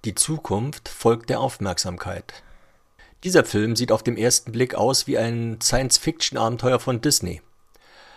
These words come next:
Aber wenn du mit den Augen eines Energiearbeiters schaust, entdeckst du die zutiefst spirituelle, fast radikale Botschaft, die da lautet: „Worauf wir uns konzentrieren, das wächst.“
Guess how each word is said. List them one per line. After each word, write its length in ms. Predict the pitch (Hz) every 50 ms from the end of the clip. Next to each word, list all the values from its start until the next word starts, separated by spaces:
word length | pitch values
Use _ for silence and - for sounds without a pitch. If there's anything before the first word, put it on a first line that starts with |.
| - - _ _
Aber 400 | - 110 110 113 117 113 113 107
wenn 160 | 110 117 127
du 60 | 131
mit 120 | 131 131 -
den 140 | 135 123 -
Augen 340 | - 95 113 143 165 160
eines 240 | 120 113 123 117 -
Energiearbeiters 800 | 143 117 113 107 127 160 147 110 95 - 90 - - 107 101 -
schaust, 420 | - - 117 110 117 139 139 -
entdeckst 460 | - 113 107 101 113 113 - - - -
du 80 | 127
die 400 | 120 117 120 120 120 117 117 110 - - - - - - - - - - - - - - _ _
zutiefst 800 | - - 123 117 - _ - - 170 185 185 - - - - -
spirituelle, 840 | - - 151 143 123 139 139 - - - - - 123 147 143 113
fast 560 | - - - - 147 143 - - - - -
radikale 480 | - 147 156 165 - 123 127 113 110 107
Botschaft, 840 | 95 - 113 120 123 - - - 85 80 - - - - - - - _ _ _ -
die 80 | 110
da 140 | 101 107 101
lautet: 720 | 95 90 85 95 101 - 123 120 117 117 - - - - - - - - _ _ _ _ _ _ _ _ _ _ _
„Worauf 420 | 110 104 90 92 92 117 139 - -
wir 60 | -
uns 180 | 151 156 -
konzentrieren, 1000 | - - 127 120 113 - - 92 90 - - 139 147 135 - 98 101 123 151 160 156 _ _ _ _ _ _ _ _ _ _ _ _ _
das 280 | - 95 - - - 127
wächst.“ 420 | 123 107 - - - - - -